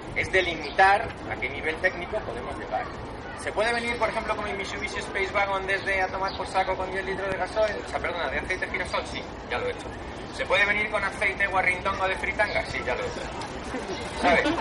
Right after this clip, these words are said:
Y luego encima hablé con un tío, un tío de Repsol y me dijo, al cincuenta, al cincuenta cincuenta se puede echar prácticamente cualquier cosa al gasoil. Entre comillas, ¿vale? O sea, el gasoil es un disolvente suficientemente potente como para disolverlo.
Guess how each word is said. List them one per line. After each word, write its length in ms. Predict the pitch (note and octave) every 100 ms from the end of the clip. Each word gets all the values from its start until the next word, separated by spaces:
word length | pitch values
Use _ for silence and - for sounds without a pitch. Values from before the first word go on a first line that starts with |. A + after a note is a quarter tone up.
| - -
Y 40 | -
luego 180 | G3 G#3+
encima 400 | G#3 A3 A3+ A#3 -
hablé 220 | - F#3+
con 140 | G3
un 100 | G3 G3
tío, 260 | G3+ F#3
un 240 | - - -
tío 120 | F#3 F#3
de 80 |
Repsol 380 | F3 - - G3+
y 40 | -
me 120 | -
dijo, 200 | - -
al 100 | -
cincuenta, 420 | D#3+ - F3+ F#3+
al 300 | E3+ C#3 -
cincuenta 340 | D#3 - F3+ G3+
cincuenta 460 | - - G#3 G#3+
se 140 | G#3 E3+
puede 180 | E3+
echar 180 | E3 G3
prácticamente 520 | F3 D#3+ D#3 D3+ D3+
cualquier 260 | D3+ C3 C3+
cosa 260 | D#3 - C3
al 60 |
gasoil. 320 | - - - - - - - - - - - -
Entre 160 | - -
comillas, 440 | - - - -
¿vale? 240 | - E3 E3
O 80 |
sea, 100 | -
el 60 | A#2
gasoil 260 | A#2+ D#3 D3+
es 80 | D#3
un 80 |
disolvente 420 | C#3+ D#3 D#3 D#3 E3
suficientemente 500 | C#3+ - D3 - D3
potente 340 | - D3 F3
como 140 | D#3 B2
para 160 | A2
disolverlo. 460 | A#2 - - G2+